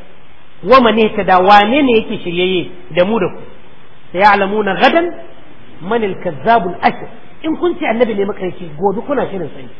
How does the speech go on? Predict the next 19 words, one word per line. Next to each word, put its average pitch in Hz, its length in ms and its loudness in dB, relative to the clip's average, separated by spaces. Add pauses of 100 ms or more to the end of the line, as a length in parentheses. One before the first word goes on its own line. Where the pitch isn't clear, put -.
(400)
"وسيعلمون 196 760 0 (560)
حي-، 262 160 -2
وسوف 226 340 2
يعلمون 233 460 2
حين 269 220 0
يرون 233 320 4
العذاب 220 380 2 (640)
من 220 300 0 (280)
أضل 302 600 -2
سبيلا." 151 580 -4 (340)
Ranar 277 320 4
da 277 80 6
za 233 160 4
su 214 60 -8
ga 202 140 0
azaba, 180 320 2 (460)
za 240 200 6
su 220 60 -4
gane 190 380 0